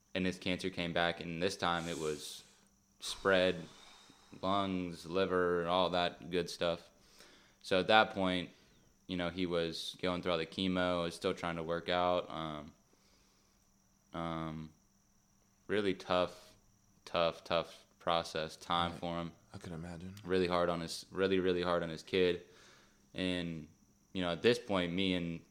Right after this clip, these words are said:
Speaker 1: Matt were, I mean, you can't really get much closer than that.
Speaker 2: Mm-hmm.
Speaker 1: So we were a lot, a lot closer at that time, and I was really close with his son 'cause I was trying to, you know, get him through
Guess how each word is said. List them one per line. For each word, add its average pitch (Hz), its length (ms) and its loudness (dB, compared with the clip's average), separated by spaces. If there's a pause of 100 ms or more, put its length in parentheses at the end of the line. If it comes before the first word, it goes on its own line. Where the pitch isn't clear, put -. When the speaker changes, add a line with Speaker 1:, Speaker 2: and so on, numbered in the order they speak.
(100)
Speaker 1:
Matt 87 480 -2
were, 82 440 0 (760)
I 92 100 -4
mean, 82 340 -6 (600)
you 104 100 -10
can't 95 240 -2
really 85 220 -2
get 82 360 0 (520)
much 85 240 -8
closer 87 400 -2
than 90 160 -4
that. 92 340 -4
Speaker 2:
Mm-hmm. 95 260 -8 (400)
Speaker 1:
So - 120 -6
we 98 140 2
were 87 100 4
a 87 40 2
lot, 85 420 2
a 85 60 -2
lot 95 260 4
closer 92 340 0
at 82 120 -2
that 95 200 4
time, 85 300 -2
and 87 80 -2
I 87 80 2
was 87 160 -2
really 98 220 0
close 87 280 -2
with 80 80 -14
his 80 140 -8
son 92 360 -4
'cause 80 160 -8
I 82 100 0
was 82 180 -4
trying 82 320 -4
to, 78 200 -6 (500)
you 87 100 -6
know, 80 340 -4 (800)
get 90 160 0
him 82 120 -6
through 82 460 -4